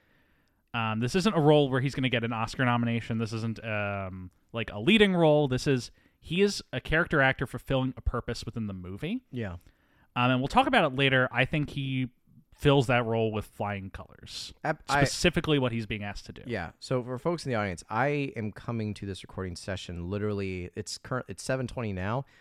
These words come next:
Speaker 2: The movie, I just finished watching this movie an hour ago.
Speaker 1: Yes.
Speaker 2: At the movie theater that's, like, ten minutes away from Jeff's apartment.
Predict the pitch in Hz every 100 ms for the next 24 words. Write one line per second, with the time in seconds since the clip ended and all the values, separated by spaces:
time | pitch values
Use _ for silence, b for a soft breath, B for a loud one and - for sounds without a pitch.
0 | b _ - 117 127 160 165 151 - -
1 | - - - 135 151 156 - - 131 -
2 | 113 113 - 104 110 98 90 87 85 80
3 | 78 - 82 117 - - - 95 90 85
4 | - - 101 95 95 110 113 107 - 104
5 | 98 92 - 87 - 110 104 95 98 87
6 | 90 90 90 - - 98 - 82 80